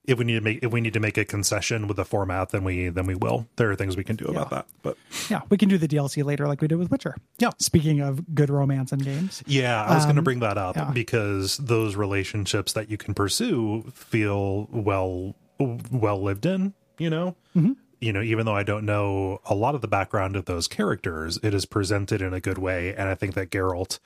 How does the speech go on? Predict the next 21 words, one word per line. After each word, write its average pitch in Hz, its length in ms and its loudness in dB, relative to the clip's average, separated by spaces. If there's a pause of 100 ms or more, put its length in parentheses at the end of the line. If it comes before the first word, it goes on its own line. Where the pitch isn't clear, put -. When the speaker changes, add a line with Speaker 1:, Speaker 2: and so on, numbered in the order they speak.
(380)
Speaker 1:
is 92 480 -2 (100)
a, 95 140 -2 (200)
you 98 160 -2
know, 87 320 -4
a 104 100 0
good 98 440 0
and 90 240 -2
well 92 160 0
drawn 90 300 -2
enough 87 240 -4
character 139 560 -2 (360)
that 98 120 2
I, 92 300 -4 (100)
that 104 160 0
I 92 80 -2
like 90 320 -4
seeing 98 320 0
him 104 160 -2
have 92 240 -4
those 95 240 -2
interactions. 107 880 -4